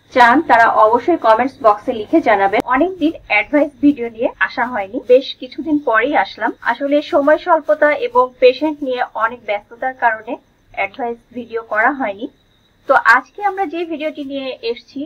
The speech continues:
সেটি হচ্ছে requested video এবং নেক্সটে আমাদের কিছু video যাবে, সেগুলো সবই requested আমাদের পেশেন্টদের।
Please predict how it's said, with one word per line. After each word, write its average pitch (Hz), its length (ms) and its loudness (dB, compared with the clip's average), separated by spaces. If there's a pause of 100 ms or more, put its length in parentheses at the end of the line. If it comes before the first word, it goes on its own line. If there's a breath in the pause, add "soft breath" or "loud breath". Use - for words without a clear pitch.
(120)
সেটি 233 220 -10
হচ্ছে 254 280 -12
requested 233 560 -10 (100)
video 247 280 -8 (160)
এবং 226 140 -18 (100)
নেক্সটে 233 320 -10
আমাদের 269 280 -8
কিছু 269 260 -18
video 240 260 -8
যাবে, 226 300 -6
সেগুলো 220 360 -12
সবই 214 360 -12
requested 208 520 -12 (380)
আমাদের 190 300 -10 (100)
পেশেন্টদের। 180 560 -16